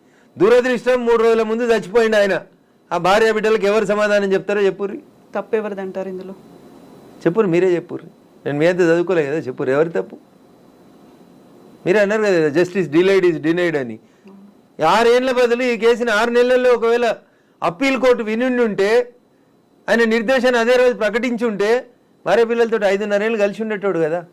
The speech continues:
Speaker 2: ఇట్లాంటి వాళ్ళు ఎన్ని లక్షల మంది ఉన్నారనుకుంటున్నారు దేశంలో?
Speaker 1: ఐదు కోట్ల కేసులు పెండింగ్ లో పెట్టింది కదా కోర్టులో. దేశంలో ఉన్నటువంటి అన్ని న్యాయస్థానాలలో ఐదు కోట్ల కేసులు పెండింగ్ ఉన్నాయి. నేను రెండు చేతులు జోడించి మా గౌరవ న్యాయమూర్తులందరికీ కూడా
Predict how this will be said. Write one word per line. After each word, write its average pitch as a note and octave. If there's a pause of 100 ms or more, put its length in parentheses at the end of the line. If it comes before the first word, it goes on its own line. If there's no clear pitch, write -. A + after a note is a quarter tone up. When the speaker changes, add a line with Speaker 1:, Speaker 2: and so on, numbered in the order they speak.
(200)
Speaker 2:
ఇట్లాంటి C4+
వాళ్ళు A#3
ఎన్ని A3
లక్షల A3+
మంది G3+
ఉన్నారనుకుంటున్నారు F#3
దేశంలో? E3+
Speaker 1:
ఐదు G#3+
కోట్ల A#3
కేసులు A#3
పెండింగ్ A3+
లో B3+
పెట్టింది A#3+
కదా A3+
కోర్టులో. G#3+
దేశంలో A3
ఉన్నటువంటి G#3+
అన్ని G#3
న్యాయస్థానాలలో G#3 (260)
ఐదు A3+
కోట్ల A#3+
కేసులు A#3+
పెండింగ్ A3+
ఉన్నాయి. F3+ (580)
నేను G3
రెండు A#3
చేతులు B3
జోడించి A#3+
మా A#3+
గౌరవ A3+
న్యాయమూర్తులందరికీ A3
కూడా G3